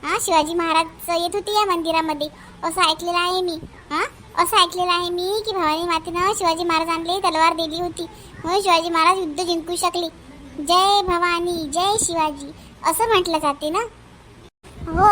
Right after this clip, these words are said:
हो, हो, हो, प्रियंका, बरोबर आहे तुझं. शिवाजी महाराजले भवानी मातेनं तलवार दिली होती, म्हणून शिवाजी महाराज एवढे युद्ध जिंकू शकले. हो, शिवाजी महाराज शूरवीर होते, पण त्यांच्यावर भवानी मातेचा आशीर्वादही होता आणि महादेवाचा आशीर्वाद होता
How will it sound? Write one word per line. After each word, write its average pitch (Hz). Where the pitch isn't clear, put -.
हो, 370
हो, 359
हो, 370
प्रियंका, 330
बरोबर 349
आहे 302
तुझं. 294
शिवाजी 349
महाराजले 339
भवानी 349
मातेनं 339
तलवार 349
दिली 339
होती, 403
म्हणून 392
शिवाजी 349
महाराज 339
एवढे 349
युद्ध 370
जिंकू 679
शकले. 480
हो, 403
शिवाजी 349
महाराज 359
शूरवीर 415
होते, 330
पण 339
त्यांच्यावर 392
भवानी 330
मातेचा 359
आशीर्वादही 349
होता 415
आणि 320
महादेवाचा 392
आशीर्वाद 359
होता 339